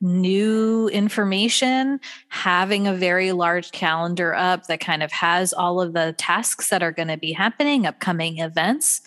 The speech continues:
so the person has something to refer to, right? And I think that's the piece of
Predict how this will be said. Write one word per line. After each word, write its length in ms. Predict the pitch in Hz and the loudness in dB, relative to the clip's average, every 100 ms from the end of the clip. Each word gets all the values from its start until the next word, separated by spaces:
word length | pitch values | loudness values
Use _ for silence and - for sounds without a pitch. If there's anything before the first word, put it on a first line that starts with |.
| - - - | -16 -16 -12
so 200 | - 208 | -2 0
the 80 | 180 | 0
person 460 | 175 208 196 202 185 | 2 0 2 0 0
has 200 | 196 185 | 2 2
something 360 | 190 185 180 | 0 -2 -2
to 160 | 170 175 | -2 -2
refer 440 | 160 151 - 147 | -4 -6 -6 -6
to, 360 | 143 - - - - 185 | -4 -6 -6 -10 -6 0
right? 240 | 180 175 | 0 2
And 120 | 180 | 2
I 100 | 185 | 0
think 280 | - 294 - | 2 0 0
that's 420 | 185 190 175 - | 0 2 2 -2
the 100 | - | -8
piece 420 | 170 - 175 170 - | -8 -2 0 0 0
of 320 | 151 151 | 0 -2